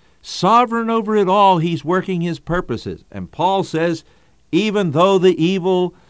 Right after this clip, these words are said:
that I see around me is working against me and against the gospel, God is overruling all of that." And God, as the sovereign God whose hand is at work, is really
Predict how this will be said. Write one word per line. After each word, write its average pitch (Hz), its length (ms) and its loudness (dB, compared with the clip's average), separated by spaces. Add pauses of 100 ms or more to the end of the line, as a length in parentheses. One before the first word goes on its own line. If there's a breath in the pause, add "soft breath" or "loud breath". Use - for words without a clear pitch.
(200 soft breath)
that 107 100 -4
I 151 200 4
see 165 260 0
around 165 420 2
me 170 140 -2
is 117 260 -6
working 170 560 -4
against 120 560 -4
me 170 240 -4
and 120 100 -4
against 147 460 -2
the 147 100 -8
gospel, 147 560 0
God 143 680 4 (100)
is 139 220 -2
overruling 160 800 2
all 196 320 2
of 202 100 -10
that." 180 300 -8 (600)
And 131 240 -2
God, 190 480 2
as 170 280 -4
the 120 160 -8
sovereign 190 840 -2
God 185 400 2
whose 135 240 -2
hand 185 420 -2
is 185 160 -2
at - 140 -6
work, 180 320 -2 (420 soft breath)
is 156 220 2
really 170 560 0